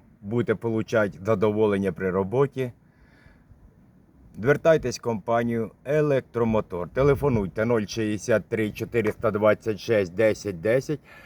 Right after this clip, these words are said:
Також пишіть на Viber. І будете мати такий чудовий інструмент від компанії Олеомак.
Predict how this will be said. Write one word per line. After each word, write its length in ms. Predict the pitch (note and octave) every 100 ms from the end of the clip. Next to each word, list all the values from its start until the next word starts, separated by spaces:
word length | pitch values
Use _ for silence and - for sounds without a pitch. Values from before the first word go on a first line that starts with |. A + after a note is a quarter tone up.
| - - _
Також 420 | A#2 A#2+ D#3+ F3
пишіть 480 | - G#2+ - C#3+ -
на 120 | A2
Viber. 500 | G#2 G#2+ A2 F#2 G#2 F2 - _ _ _ - _ _ _ _ - - - _ -
І 120 | A2
будете 460 | F#2 G#2 F#2+ G2+
мати 480 | G2 B2 D#3 D3+ C#3+ - - _ _ _ _ _ _ _ _ _ _ _ _ _ - - - _ _
такий 460 | - F#2+ G#2 G2+ G2 - - - _ - -
чудовий 600 | G2 E2 G2+ F#2+ F#2+ C#2+ _ _ _ _ _ _ _ _ _ - _ _ _ _
інструмент 800 | - G2 - G2 G#2 A2+ C#3 C#3
від 280 | - G2+ F#2+
компанії 680 | - F#2+ E2 A#2+ B2+ A#2+ G2
Олеомак. 1000 | - C3+ A#2+ G2+ G2 E2 E2 D#2+ -